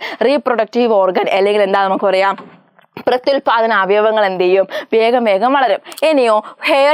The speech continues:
ഡെവലപ്സ് around reproducti-, reproductive organ, underarms, chest and face. അതായത്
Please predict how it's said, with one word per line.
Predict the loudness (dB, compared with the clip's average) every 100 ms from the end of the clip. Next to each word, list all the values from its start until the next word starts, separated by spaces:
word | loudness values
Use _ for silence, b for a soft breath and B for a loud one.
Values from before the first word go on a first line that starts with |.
| 0
ഡെവലപ്സ് | 0 0 -2 0 0
around | 2 0 2
reproducti-, | 0 2 0 0 -2 0 2 2
reproductive | 0 0 -2 -2 0 2
organ, | 2 2 -2 -2
underarms, | -2 0 -2 0 -4 0
chest | -2 0 -2
and | -2 0
face. | 0 0 -4
അതായത് | 0 0 2